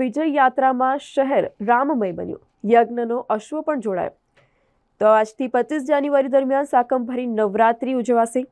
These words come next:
તુળજા ભવાની સહિત માઈ મંદિરોમાં શાકભાજીનો શણગાર કરવામાં આવશે.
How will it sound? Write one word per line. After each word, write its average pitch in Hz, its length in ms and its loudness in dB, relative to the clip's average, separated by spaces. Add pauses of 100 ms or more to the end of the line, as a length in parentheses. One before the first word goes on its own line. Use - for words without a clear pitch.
તુળજા 214 380 4
ભવાની 214 360 0
સહિત 226 320 -2
માઈ 196 220 0
મંદિરોમાં 196 520 -4 (340)
શાકભાજીનો 277 640 2
શણગાર 269 480 -4
કરવામાં 185 400 -6
આવશે. - 220 -14